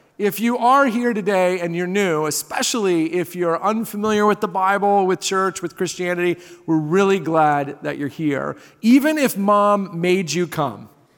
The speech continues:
Okay? We're glad you're here, and so is she. All right? So is she. Thanks for being here. You're welcome anytime. And if you'd like a Bible, if you don't have one,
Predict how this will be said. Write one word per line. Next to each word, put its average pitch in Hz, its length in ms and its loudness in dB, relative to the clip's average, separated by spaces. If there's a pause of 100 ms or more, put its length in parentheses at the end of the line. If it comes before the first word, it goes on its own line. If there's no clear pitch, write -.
(1040)
Okay? 165 380 -2 (220)
We're 214 280 4
glad 226 320 4
you're 214 100 0
here, 202 380 4
and 151 260 -2
so 180 320 0
is 170 120 2
she. 139 440 -2
All 143 140 -4
right? 190 240 -2
So 196 220 0
is 180 140 0
she. 160 220 0
Thanks - 460 -2
for 247 100 2
being 233 220 2
here. 196 100 2
You're 208 160 0
welcome 254 400 2
anytime. 233 680 0 (280)
And 226 380 2
if 208 180 -2
you'd 247 140 2
like 269 240 2
a 208 40 0
Bible, 143 360 0
if - 120 -8
you 220 60 -4
don't 226 140 2
have 185 280 2
one, 262 320 2